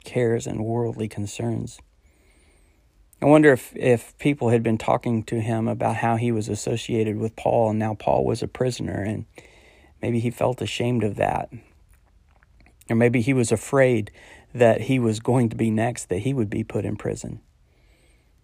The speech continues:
And maybe he had gotten caught up, uh, in the messages of the world about Christianity, about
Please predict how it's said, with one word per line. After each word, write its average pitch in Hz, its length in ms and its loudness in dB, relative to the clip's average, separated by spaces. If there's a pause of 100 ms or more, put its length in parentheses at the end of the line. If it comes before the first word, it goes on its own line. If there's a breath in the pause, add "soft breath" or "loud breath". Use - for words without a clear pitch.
(420)
And 120 160 -4
maybe 123 200 2
he 127 140 0
had 113 100 0
gotten 117 240 4
caught 127 260 2
up, 117 180 0
uh, 107 300 -4
in 113 200 -2
the 107 60 0
messages 113 520 0
of 113 120 0
the 113 80 -4
world 113 380 0
about 110 300 -2
Christianity, 113 880 -4
about 117 320 -2